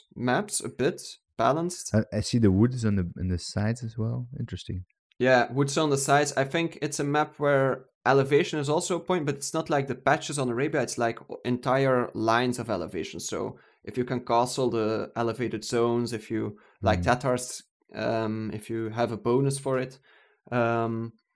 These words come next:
Speaker 1: acclivity, I think a pretty open map, um,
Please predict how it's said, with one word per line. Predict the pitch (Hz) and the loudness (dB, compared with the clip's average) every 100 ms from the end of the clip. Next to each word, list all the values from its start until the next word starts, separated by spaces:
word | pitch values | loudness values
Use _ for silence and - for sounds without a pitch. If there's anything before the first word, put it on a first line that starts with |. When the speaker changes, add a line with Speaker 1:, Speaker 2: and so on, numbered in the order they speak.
| _ 135 | _ -10
Speaker 1:
acclivity, | 135 160 156 160 156 156 147 _ _ - | -2 -2 -2 0 0 0 -6 _ _ -6
I | |
think | 143 180 | 0 0
a | 185 | 0
pretty | 185 175 165 | 0 2 2
open | 160 139 123 | 0 -2 0
map, | 143 202 - - _ - 131 | 0 -4 -8 -20 _ -8 -4
um, | 135 131 | -4 -4